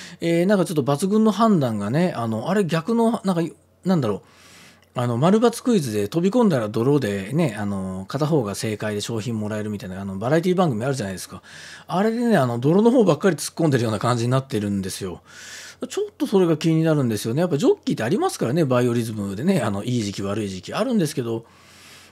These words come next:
うん。なんか根深そうにも見えるんだけどな、最近の川田騎手の競馬を見ていると。はい。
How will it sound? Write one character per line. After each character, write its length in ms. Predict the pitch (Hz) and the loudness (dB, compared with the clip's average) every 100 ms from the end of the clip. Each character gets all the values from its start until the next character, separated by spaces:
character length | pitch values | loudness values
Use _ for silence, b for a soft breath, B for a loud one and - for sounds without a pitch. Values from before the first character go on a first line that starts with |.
| - | -4
う 80 | 175 | 0
ん。 440 | 170 151 110 87 - _ _ _ _ _ _ _ - | 2 2 0 -6 -16 _ _ _ _ _ _ _ 0
な 240 | 170 349 | 2 2
ん 40 | |
か 100 | - | 2
根 160 | 139 135 | 4 4
深 260 | 165 214 240 | 4 2 0
そ 160 | 262 | 4
う 60 | 220 | 4
に 60 | |
も 140 | 147 127 | 4 2
見 120 | 143 | 2
え 60 | 151 | 2
る 100 | 131 | 2
ん 60 | |
だ 100 | 110 | 0
け 80 | 104 | -2
ど 140 | 95 | -2
な、 440 | 113 196 220 226 220 | 0 2 4 2 0
最 240 | 151 120 | -2 -6
近 160 | - 113 | -4 -4
の 200 | 107 107 | -6 -6
川 220 | 123 110 | -4 -4
田 80 | 101 | -4
騎 120 | 104 | -8
手 120 | 98 | -10
の 60 | 95 | -10
競 160 | 110 101 | -8 -6
馬 140 | 98 | -6
を 40 | |
見 100 | 98 | -8
て 100 | 95 | -10
い 60 | 90 | -14
る 80 | 82 | -16
と。 80 | - | -18
は 240 | - | -12
い。 60 | 95 | -12